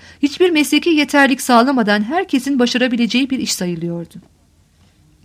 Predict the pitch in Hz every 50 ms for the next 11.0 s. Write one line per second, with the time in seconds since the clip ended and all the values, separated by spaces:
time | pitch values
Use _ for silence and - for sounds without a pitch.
0 | _ _ _ _ _ _ _ _ _ _ _ _ _ - - - - - _ -
1 | 254 311 311 - 359 370 381 359 381 392 370 339 - 311 - - 285 320 302 277
2 | 277 269 - 294 294 302 339 - 262 254 240 - 240 220 202 196 196 208 254 320
3 | - _ _ _ _ 233 262 - - 339 359 359 - 285 277 285 - 311 330 320
4 | - 262 247 247 294 262 220 196 190 190 - 247 233 233 247 302 302 269 269 269
5 | - 269 247 240 214 262 277 269 - 226 202 190 180 175 175 196 220 233 240 240
6 | - 247 240 240 - - 320 320 302 262 254 233 208 185 - - 160 - _ _
7 | _ _ _ - _ _ _ - - - - - - _ 269 302 370 381 - 370
8 | 349 359 349 359 359 349 - 349 370 359 311 269 226 202 196 180 175 170 208 262
9 | 233 269 269 254 - 311 302 302 285 247 269 269 262 294 320 311 302 262 277 277
10 | 285 240 240 - - 254 240 254 254 240 - 208 180 165 160 - 180 226 269 294